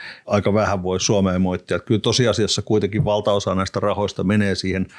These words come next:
teollisuuden ja yhteiskunnan kilpailukyvyn, ö,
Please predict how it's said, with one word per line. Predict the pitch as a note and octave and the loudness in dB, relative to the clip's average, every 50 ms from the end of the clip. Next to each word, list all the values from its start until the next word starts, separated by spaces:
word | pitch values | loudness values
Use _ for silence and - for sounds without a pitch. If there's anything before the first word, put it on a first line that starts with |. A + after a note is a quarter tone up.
| - - - - - - - - - - - - - - - - - - - _ _ _ | -14 -14 -12 -12 -12 -12 -12 -14 -16 -16 -18 -20 -20 -20 -20 -20 -20 -20 -20 _ _ _
teollisuuden | - A#2 A2 G#2 G#2 G2+ F#2+ - G#2+ G2 G2+ G2 F#2 | 2 4 4 4 4 4 2 0 0 0 0 0 0
ja | G2+ G#2 | 2 2
yhteiskunnan | A2 G#2+ - - - G#2+ G2+ - - - A2 G2 F#2+ F#2+ | 2 0 0 0 0 0 0 0 0 0 2 2 2 0
kilpailukyvyn, | - - A2+ G2+ F#2 - G#2 F#2 F2+ F2+ - - A2 F#2+ F2+ F#2+ F2+ | 0 0 -2 -2 0 0 0 0 0 -2 -2 0 0 0 2 0 -2
ö, | F#2 | -2